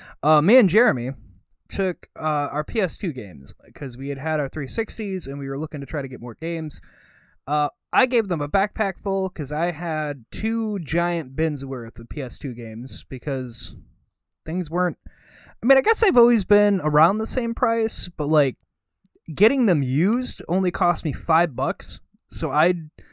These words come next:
so I'd do some odd jobs, get thirty bucks, and I could go get, like, five games. And now if I did that you know, you get, like, if you're lucky, one game. <laughs>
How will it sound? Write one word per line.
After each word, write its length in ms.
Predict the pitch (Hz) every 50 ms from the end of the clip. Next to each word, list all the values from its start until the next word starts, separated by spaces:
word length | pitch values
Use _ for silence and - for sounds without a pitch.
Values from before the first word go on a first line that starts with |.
| _ _ _ _ - - _ _ _ _ _ _ - -
so 160 | - - 262
I'd 180 | 254 311 311
do 120 | - 277 269
some 180 | - 247 190
odd 200 | 147 170 196 214
jobs, 420 | 202 240 240 226 226 233 214 208 -
get 220 | - 220 208 -
thirty 220 | - 220 220 226 202
bucks, 360 | 196 214 220 214 - - -
and 100 | - 160
I 120 | 156 165
could 160 | - - 180
go 140 | - 180 170
get, 260 | 160 - 151 165 -
like, 160 | 185 190 180 -
five 320 | - 208 196 196 196 190
games. 520 | - 202 208 220 233 233 247 233 - - - _ _ _ -
And 280 | - 143 147 143 135 135
now 320 | 147 160 175 185 185 180
if 160 | 165 156 -
I 80 | 165 156
did 200 | 160 170 170 160
that 340 | - 160 156 156 147 123 - _ _ _ - _ _ -
you 140 | - 139
know, 240 | 143 143 139 139 139
you 120 | 131 131 127
get, 160 | 143 127 120
like, 300 | 131 135 131 123 117 - - _ _ -
if 160 | - 147 -
you're 120 | - 131 127
lucky, 300 | 131 143 151 - 190 156
one 240 | 131 120 135 147 160
game. 280 | 160 180 190 196 202 -
<laughs> 60 | -